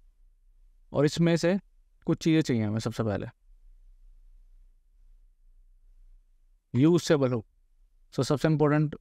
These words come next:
यही हो गया। अब इसको लेंगे यहाँ और टेबल बना देंगे, const table is equal to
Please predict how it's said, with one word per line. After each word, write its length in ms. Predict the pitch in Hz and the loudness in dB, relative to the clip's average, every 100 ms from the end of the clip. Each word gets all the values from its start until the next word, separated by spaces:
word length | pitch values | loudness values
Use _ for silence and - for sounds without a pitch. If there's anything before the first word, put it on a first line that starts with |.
| 160 | -6
यही 220 | 135 127 | -2 0
हो 120 | 117 | 0
गया। 140 | 113 131 _ _ _ _ _ _ _ _ _ _ _ - | -4 -8 _ _ _ _ _ _ _ _ _ _ _ -6
अब 200 | 131 131 | -2 -2
इसको 240 | 135 - | -2 0
लेंगे 280 | 139 131 156 | 2 2 2
यहाँ 180 | 165 175 - _ _ _ _ _ _ _ - _ _ _ _ _ | 2 0 -4 _ _ _ _ _ _ _ -20 _ _ _ _ _
और 100 | 143 | 0
टेबल 240 | 135 139 135 | 4 4 4
बना 220 | 120 104 | 2 0
देंगे, 260 | 107 107 120 _ _ _ _ _ _ - | -2 -4 -8 _ _ _ _ _ _ -6
const 440 | 143 151 165 - 143 | -2 0 0 0 -2
table 320 | 139 151 165 - _ _ _ _ _ | 0 0 -2 -6 _ _ _ _ _
is 180 | 139 131 | -4 -2
equal 300 | 139 135 131 | 0 0 0
to 80 | 143 | -2